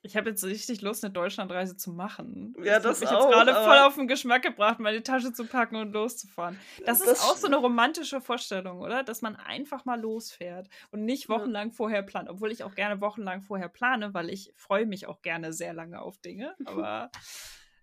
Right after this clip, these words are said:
Speaker 1: ja, einfach mal losfahren. Das wär doch
Speaker 2: Ja,
Speaker 1: auch cool,
Speaker 2: ohne
Speaker 1: oder?
Speaker 2: Sorgen, auch ohne Geld, äh,
Speaker 1: <laughs>
Speaker 2: Nöte.
Speaker 1: Ich wollte grad sagen.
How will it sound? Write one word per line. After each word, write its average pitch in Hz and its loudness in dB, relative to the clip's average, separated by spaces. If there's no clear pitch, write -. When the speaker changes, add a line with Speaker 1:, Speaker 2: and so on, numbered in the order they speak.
Speaker 1:
ja, 190 -8
einfach 240 -10
mal 262 -2
losfahren. 175 -10
Das 196 -10
wär 262 2
doch 254 0
Speaker 2:
Ja, 220 2
Speaker 1:
auch 185 0
cool, 175 -4
Speaker 2:
ohne 233 0
Speaker 1:
oder? 254 -2
Speaker 2:
Sorgen, 220 -2
auch - -10
ohne 220 -6
Geld, 208 -6
äh, - -10
Speaker 1:
<laughs> - 0
Speaker 2:
Nöte. 214 4
Speaker 1:
Ich - 8
wollte - 8
grad 247 4
sagen. 214 2